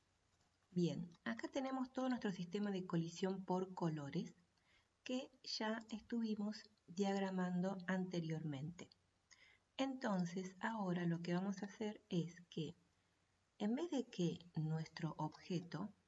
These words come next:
es decir, nuestro personaje, interaccione con otros objetos directos, ahora va a interac-, va a interactuar con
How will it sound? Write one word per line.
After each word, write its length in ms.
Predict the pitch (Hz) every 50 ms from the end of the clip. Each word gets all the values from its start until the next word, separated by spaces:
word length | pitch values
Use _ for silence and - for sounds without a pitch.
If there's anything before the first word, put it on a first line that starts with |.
| _ _ _ -
es 100 | - 151
decir, 300 | 156 151 - - 165 156
nuestro 260 | 156 147 - 156 143
personaje, 840 | - - 151 139 - - - - 156 180 180 170 175 180 180 175 - - _ _ _ _ _ _ _ _ _ _ _ _ _ _ _ _ _ _ _ _ _ _ - 208
interaccione 840 | 202 196 180 202 196 202 208 - - - 320 311 277 226 185 180
con 260 | - - 170 165 170 170
otros 460 | - 226 262 254 - 226 202 - - -
objetos 680 | - 165 175 - - - 214 214 - - 180 170 165
directos, 720 | - 175 180 175 175 175 175 - 208 214 247 254 - - _ -
ahora 400 | 226 247 294 294 294 285 285 269 269
va 80 | 247
a 40 | 240
interac-, 960 | 254 254 - - - - _ - 240 240 240 240 - - - - - - -
va 140 | 202 208 214
a 80 | 214 220
interactuar 640 | 214 208 - 220 226 - - - 226 220 220 - - -
con 340 | - 247 247 240 240 240